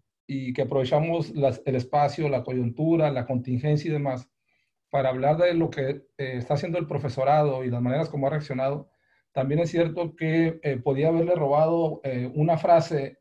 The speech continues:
al, a García Márquez en El general y su la-, laberinto,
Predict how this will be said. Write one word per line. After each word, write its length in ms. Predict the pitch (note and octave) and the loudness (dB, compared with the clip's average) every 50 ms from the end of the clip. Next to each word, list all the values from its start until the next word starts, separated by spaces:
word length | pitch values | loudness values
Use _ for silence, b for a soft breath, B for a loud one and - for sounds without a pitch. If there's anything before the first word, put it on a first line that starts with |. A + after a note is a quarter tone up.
| _ | _
al, 680 | - C#3 C3 B2+ B2 B2 A#2+ A#2+ B2 B2 A#2+ A#2+ - - | -8 -8 -6 -6 -6 -6 -8 -8 -8 -8 -10 -10 -12 -10
a 200 | - C3 A#2 A#2 | -6 -6 -4 -4
García 320 | B2 B2+ A#2+ - E3+ E3 | -4 -6 -4 -2 -2 0
Márquez 480 | E3 - E3 E3+ D#3+ - - C#3+ - - | 2 2 2 2 2 -2 -6 -6 -6 -4
en 100 | B2+ B2 | -2 -2
El 100 | A#2+ A#2 | -2 -4
general 360 | - C#3 B2+ B2 B2 C#3 D#3 | -4 -6 -2 0 0 2 0
y 40 | E3 | 0
su 140 | D#3 F3+ D#3+ | 0 0 2
la-, 180 | D3 C#3 - - | 2 2 0 -2
laberinto, 600 | C3+ C3 C3 C3+ C#3 D3+ D3+ D3 C#3 B2+ C3 - | -2 -2 0 0 2 2 2 2 0 -2 -10 -18